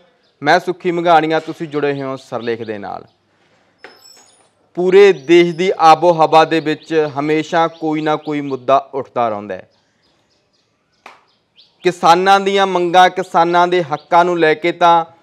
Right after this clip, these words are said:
ਭਾਰਤੀ ਕਿਸਾਨ ਯੂਨੀਅਨ ਏਕਤਾ ਉਗਰਾਹਾਂ ਦੇ ਪ੍ਰਧਾਨ ਜੋਗਿੰਦਰ ਸਿੰਘ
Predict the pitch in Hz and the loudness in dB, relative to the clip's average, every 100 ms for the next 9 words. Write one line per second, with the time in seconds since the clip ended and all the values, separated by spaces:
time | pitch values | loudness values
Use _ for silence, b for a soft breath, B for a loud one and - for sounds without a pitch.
0 | _ 196 180 160 190 185 180 170 170 156 | _ 4 6 6 0 -6 -4 0 0 -2
1 | 165 180 175 175 165 165 170 160 156 151 | -4 -4 -4 -4 -4 0 2 2 2 0
2 | 151 160 165 165 160 160 151 156 156 b | -2 -4 -6 -6 0 4 4 0 -6 b
3 | b 135 147 160 160 170 175 180 | b -10 -4 -4 -2 -4 -4 -8